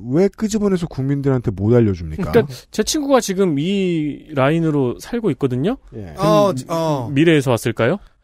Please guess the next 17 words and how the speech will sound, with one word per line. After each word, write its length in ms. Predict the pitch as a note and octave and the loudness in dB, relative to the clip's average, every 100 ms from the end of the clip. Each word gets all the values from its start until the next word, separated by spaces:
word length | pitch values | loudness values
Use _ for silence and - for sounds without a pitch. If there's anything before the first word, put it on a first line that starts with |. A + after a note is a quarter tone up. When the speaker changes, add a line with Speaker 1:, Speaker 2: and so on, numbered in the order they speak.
| _ | _
Speaker 2:
<laughs> 1200 | - - - - - - E5 B4+ D4 D5 - C#5+ B3+ F4 - - G#3+ G#3+ - - - - - - | -10 -10 -4 -4 0 2 4 4 4 2 -2 -6 -8 -8 -10 -12 -14 -16 -16 -20 -16 -18 -16 -18
Speaker 1:
심지어 420 | - F#3+ F3+ G3+ | -12 -10 0 0
그 180 | - C#3+ | 2 4
미래에는 500 | E3 D#3+ D#3 D#3 D#3 | 6 6 6 2 0
안철수 460 | A#2+ B2 D#3 - | -2 0 -2 0
후보가 200 | C3 C3 | 0 0
당선돼 500 | - B2 B2 A#2 F#2+ | 0 -4 -2 -2 -4
있습니다. 360 | E2+ - D2 E3+ | -8 -10 -4 2
Speaker 2:
어, 80 | F3 | 4
그러게요. 480 | F3+ E3 C3 B2 F#3 - | 6 4 6 4 2 -4
Speaker 3:
그럼 240 | - A3+ G3 | 4 4 4
미래가 280 | F#3+ B3+ A#3+ | 2 4 4
아니라 180 | G#3+ | 2
평행 300 | G3 C#4+ C#4+ | 2 0 -2
세계 200 | C4 A3+ | -2 -4
같기도 320 | G3 E3 E3 D3+ | -4 -6 -4 -4
하고. 300 | B2 G#2+ | -4 -10